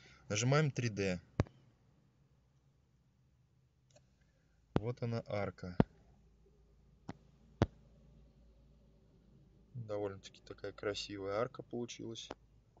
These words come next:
Вот, дальше, что мы ещё можем сделать? Мебель. Мягкая мебель, кресло.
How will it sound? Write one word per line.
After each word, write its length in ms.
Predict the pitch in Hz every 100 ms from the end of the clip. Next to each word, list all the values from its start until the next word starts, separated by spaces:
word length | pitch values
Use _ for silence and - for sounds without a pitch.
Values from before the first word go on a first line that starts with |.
| - - - - - - -
Вот, 300 | 107 110 104 - -
дальше, 480 | 113 127 110 - 107
что 260 | - 127
мы 140 | 120 117
ещё 280 | - 117
можем 380 | 110 101 95 95
сделать? 560 | 90 95 92 87 - - - _ _ _ _ - _ _ _ -
Мебель. 520 | 110 120 101 92 85 - _ _ _ _ _ - - _ _ -
Мягкая 540 | 107 131 131 - 127
мебель, 440 | 123 123 117 120 117 - - - - - - _ _ -
кресло. 720 | 104 110 120 - - 113